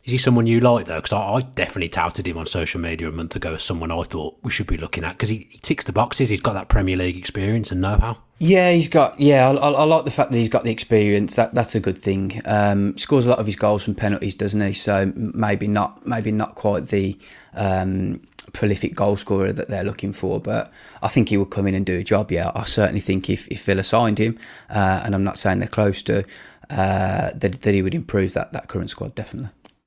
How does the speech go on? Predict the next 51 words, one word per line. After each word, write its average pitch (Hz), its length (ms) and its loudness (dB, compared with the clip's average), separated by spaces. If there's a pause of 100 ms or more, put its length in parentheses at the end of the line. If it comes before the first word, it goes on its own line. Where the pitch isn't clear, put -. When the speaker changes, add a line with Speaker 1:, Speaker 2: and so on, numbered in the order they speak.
(420)
Speaker 1:
And 139 120 2
in 131 100 6
an 110 100 4
attacking 104 480 -2
sense, 87 280 -4
that's - 200 -4
what - 140 -4
we 87 100 -4
need, 110 220 4
isn't 101 140 2
it? 95 120 -2
We 95 80 0
need 98 180 2
some 90 120 -4
pace 95 320 2
in 101 60 -2
the 95 80 -2
side 110 300 2
'cause 104 140 0
we 101 100 0
were 98 80 -2
completely 104 420 -2
devoid 85 400 -2
of 85 80 -2
any 80 140 -6
speed 76 480 -6 (240)
last - 220 -6
season 78 280 -4
in 80 60 -8
the 80 80 -8
Premier 78 300 -6
League, 78 200 -8
weren't 87 220 -6
we? 85 60 -6 (480)
Speaker 2:
Yeah, 202 280 4
I 175 40 4
mean, 190 160 6
it's - 80 -2
strange, 190 360 4
really, 104 220 -2
isn't 117 140 2
it? 120 80 2
'Cause 120 180 0
Trezeguet 135 520 2
and, 110 340 0
and, 107 180 4
uh, 107 220 2
El 104 180 4
Ghazi 104 380 2
are 117 160 4
quick, - 460 4